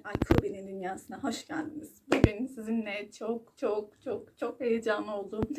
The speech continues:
üç, üç buçuk haftadır beklediğim bir videoyla karşınızdayım. Ee, muhtemelen bu video benim kanalımın da en çok seveceğim video olacak. Çünkü bu video,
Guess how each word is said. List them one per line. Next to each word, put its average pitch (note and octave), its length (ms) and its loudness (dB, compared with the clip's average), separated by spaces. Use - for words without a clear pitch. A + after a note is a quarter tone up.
üç, D#4 200 8
üç A#3 180 -2
buçuk - 260 -4
haftadır A3 440 -4
beklediğim G#3 560 -4
bir B3+ 220 6
videoyla G#3+ 440 2
karşınızdayım. A3 1080 -2
Ee, A#3 40 -2
muhtemelen C4+ 960 8
bu C4+ 140 4
video C4+ 360 4
benim B3 220 4
kanalımın A#3 580 -2
da B3 200 -4
en D#4 180 12
çok - 260 0
seveceğim G#3+ 500 -2
video G#3+ 260 0
olacak. E4 280 -4
Çünkü - 420 12
bu D#4+ 160 8
video, E4+ 480 8